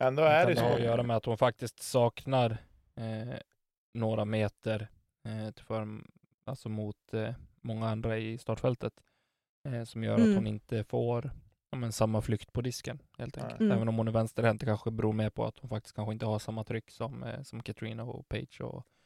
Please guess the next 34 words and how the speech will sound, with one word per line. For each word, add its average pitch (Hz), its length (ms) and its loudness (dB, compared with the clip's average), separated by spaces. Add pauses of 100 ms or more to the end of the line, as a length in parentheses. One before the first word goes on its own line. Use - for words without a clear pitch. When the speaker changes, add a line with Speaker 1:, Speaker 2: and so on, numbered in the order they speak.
(480)
Speaker 2:
Hailey 110 200 2
King 107 200 -2
bland 113 140 -6
annat. - 200 -10
Speaker 1:
Mm. 113 300 -14
Och 123 380 0
Speaker 3:
Mm. 208 120 6
Speaker 1:
dessutom 131 480 2
så 120 140 -2
är 117 300 0
det 117 120 -2
ändå 131 400 2
så - 40 -14 (300)
här 127 80 -2
spontant 131 560 0
när 123 80 -4
man 120 140 0
tänker 165 380 0
på 107 140 -4
hålen, 110 540 -2 (600)
början 131 400 2
så - 100 -2
här, 113 100 2
hål 120 240 0
ett, - 520 -4 (200)
hål 120 200 -6
två, 113 440 -6 (760)
hål 120 160 -8
tre. 120 340 -2
Det 127 120 2
är 131 40 4
lite 180 300 -2
så - 140 2
här 120 340 6